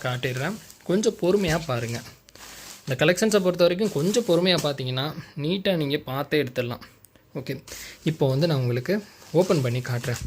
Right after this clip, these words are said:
ஃபஸ்ட்டு வந்து இந்த இதுல பார்க்கலாமா? இல்லைன்னா டபுளா இருக்கிற கலர்ல பார்க்கலாம். அதெல்லாம் எனக்கு ஈஸியா இருக்கும் ஃபோட்டோ எடுக்கிறதுக்கும். ஓகே. ஓகே, இப்போ நம்ம ஃபுல்லா ஓப்பன் பண்ணி போட்டாச்சு.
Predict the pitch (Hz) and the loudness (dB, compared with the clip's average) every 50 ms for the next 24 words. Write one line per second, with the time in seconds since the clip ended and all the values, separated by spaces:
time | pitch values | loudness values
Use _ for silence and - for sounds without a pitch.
0 | - - - - - - - - - - - - - - - - - - 147 143 | -12 -12 -18 -18 -18 -16 -14 -14 -14 -14 -14 -18 -20 -16 -8 -6 -4 -2 0 0
1 | 135 139 135 135 135 127 139 139 131 131 135 131 - 131 131 135 151 151 113 - | 0 2 2 2 2 2 2 2 2 2 0 0 2 0 2 2 2 2 0 -2
2 | - - - - - - - - - - - - - - - 135 127 131 131 143 | -8 -18 -18 -18 -18 -18 -14 -14 -14 -14 -16 -18 -18 -14 -8 -4 -4 -2 -2 -2
3 | 147 135 127 123 127 147 156 151 139 127 117 - 123 117 135 127 127 127 127 127 | -2 -2 -2 -2 0 2 2 2 2 0 -2 -4 -4 -4 -2 -2 -2 -2 -4 -6
4 | 123 - - 120 - - - - - - - - - - - - - - - - | -8 -8 -10 -12 -14 -14 -20 -20 -20 -20 -12 -8 -8 -6 -8 -8 -14 -20 -16 -10
5 | - 127 131 143 151 139 131 123 - 135 131 127 - 139 131 127 120 123 123 - | -8 -4 -2 0 0 0 -2 -2 -2 -4 -4 -2 -2 -2 -2 -2 -4 -6 -6 -4
6 | 147 139 135 135 127 139 - - 131 123 120 - - - - - - - - - | -4 -4 -4 -4 -8 -8 -8 -10 -10 -10 -10 -12 -14 -14 -14 -16 -18 -18 -20 -20
7 | - - 131 123 - - - - - - - - - - - - - - _ _ | -16 -16 -14 -14 -14 -16 -16 -18 -20 -20 -20 -20 -18 -18 -18 -18 -20 -20 _ _
8 | _ _ _ _ _ - _ _ - - _ _ - 453 480 - - - _ _ | _ _ _ _ _ -20 _ _ -20 -20 _ _ -20 -20 -20 -20 -20 -20 _ _
9 | - - 170 139 131 131 - - - 196 175 160 156 - 156 143 139 131 131 127 | -10 -6 -4 -4 -4 -4 -6 -8 -2 0 0 0 2 2 2 2 2 0 -2 -2
10 | 127 139 139 143 135 131 131 131 139 131 131 127 123 123 123 123 120 120 120 - | -2 0 2 2 4 4 2 2 -2 -2 -2 -2 -4 -2 -4 -2 -2 -2 -4 -2
11 | - 160 196 220 | 0 -2 -2 -2